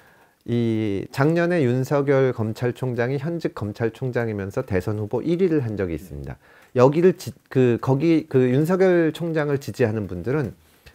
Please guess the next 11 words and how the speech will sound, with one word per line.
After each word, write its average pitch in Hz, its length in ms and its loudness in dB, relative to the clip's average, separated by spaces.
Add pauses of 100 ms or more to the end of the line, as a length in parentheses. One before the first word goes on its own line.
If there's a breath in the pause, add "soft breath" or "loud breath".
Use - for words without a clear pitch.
(160 soft breath)
민주당을 151 440 2
지지하지 113 420 -4
않는 87 280 -4
분들이에요. 73 540 -10
근데 151 160 0
왜 139 180 4
이분들이 123 640 -2 (400 soft breath)
국민의힘 139 580 0
정치인들을 101 640 -6
지지하지 95 460 -2
않고 139 460 -4